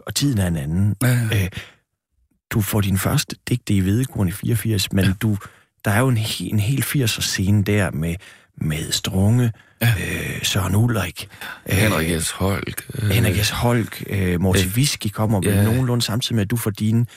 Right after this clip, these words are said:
Speaker 1: digte i,
Speaker 2: Ja.
Speaker 1: i Hvedekorn.
Speaker 2: Ja.
Speaker 1: Men
Speaker 2: Det var
Speaker 1: du
Speaker 2: også, det var, jeg lærte, jeg lærte, jeg lærte, jeg lærte Paul og, og Morty at kende i huset til en Gangway-koncert.
Speaker 1: Ja.
Speaker 2: I, øh, f-, øh, hvad var det, toogfirs?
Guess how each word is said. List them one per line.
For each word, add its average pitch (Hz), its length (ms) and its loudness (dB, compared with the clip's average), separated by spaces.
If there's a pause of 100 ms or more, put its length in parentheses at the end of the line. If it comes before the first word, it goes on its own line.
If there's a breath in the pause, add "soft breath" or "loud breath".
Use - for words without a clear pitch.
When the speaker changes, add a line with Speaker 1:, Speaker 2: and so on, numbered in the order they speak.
(240 loud breath)
Speaker 1:
digte 117 300 0
i, 90 320 0
Speaker 2:
Ja. 120 100 0
Speaker 1:
i 113 60 0
Hvedekorn. 110 680 2
Speaker 2:
Ja. 135 80 -2 (560 loud breath)
Speaker 1:
Men 117 100 4
Speaker 2:
Det 117 80 4
var 131 60 0
Speaker 1:
du 131 60 2
Speaker 2:
også, 123 220 -4
det - 160 -6
var, 113 60 -2
jeg 110 140 0
lærte, 117 180 0
jeg 107 80 -2
lærte, 117 240 -2
jeg 110 80 0
lærte, 113 260 -2
jeg 123 100 -2
lærte 110 240 -2 (100)
Paul 113 360 0
og, 110 240 2
og - 60 0
Morty 101 280 4
at 123 120 -2
kende 104 320 0
i 110 420 -2
huset - 360 -4
til - 140 0
en 92 120 2
Gangway-koncert. 107 800 0 (340 loud breath)
Speaker 1:
Ja. 98 180 4 (220)
Speaker 2:
I, 101 440 -2
øh, 92 220 0
f-, - 360 -8
øh, 90 120 -2 (120)
hvad 95 140 2
var 98 120 0
det, - 160 -6
toogfirs? - 520 -4